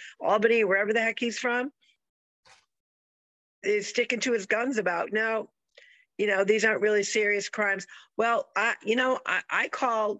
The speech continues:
an assault a, a serious crime, and that he's been, he's been charged with that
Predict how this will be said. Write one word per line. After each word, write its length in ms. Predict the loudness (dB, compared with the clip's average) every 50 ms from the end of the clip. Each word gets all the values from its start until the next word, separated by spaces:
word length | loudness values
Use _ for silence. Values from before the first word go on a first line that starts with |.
| -4 -4
an 120 | -2 -2
assault 460 | -2 -2 -2 -4 -2 -2 -2 -4 -6 -8 _ _ _ _ -4
a, 120 | -4 -4 -4 -6 -12 -16 -16 -18 _ _ _ _ -8
a 60 | -8
serious 420 | -4 -2 0 0 0 0 -2 -2 -4 -6
crime, 400 | -4 -2 0 0 0 0 0 -2
and 120 | -2 -2
that 120 | -2 -2 0
he's 200 | -2 -2 -2 -2
been, 240 | -2 -2 -2 -4 -6 -10 -16 -14 -8
he's 120 | -8 -4 -2
been 140 | -2 -2 -2
charged 400 | -2 -2 0 0 0 0 0 -2
with 120 | -2 0
that 280 | -2 -2 -2 -4 -6